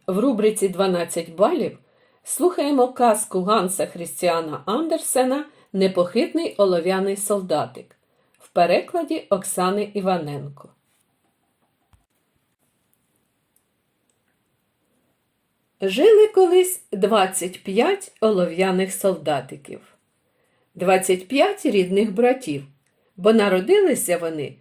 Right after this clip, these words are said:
із однієї старої олов'яної ложки.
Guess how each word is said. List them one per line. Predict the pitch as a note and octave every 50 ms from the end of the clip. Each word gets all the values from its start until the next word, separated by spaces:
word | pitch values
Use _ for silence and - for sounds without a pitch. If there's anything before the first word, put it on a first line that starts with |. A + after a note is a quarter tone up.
| _ _ _ _ _ _ -
із | C#4+ C#4 F#3 A3
однієї | A#3 F#3+ G3+ G#3 G#3+ A3 A3 B3+ G#4 A4+ G4+ G4 F#4 E4
старої | - - - - - F#3 F#3 F3+ F#3 F#3+ A3 D4+ D4+ D4+ D4+
олов'яної | - - G3+ F#3 E3+ D#3 D3 D#3 E3+ F3 F3 F3 F#3 F3+ F3 F3
ложки. | E3+ D#3 D3 C#3 C3+ C#3 - - - - - -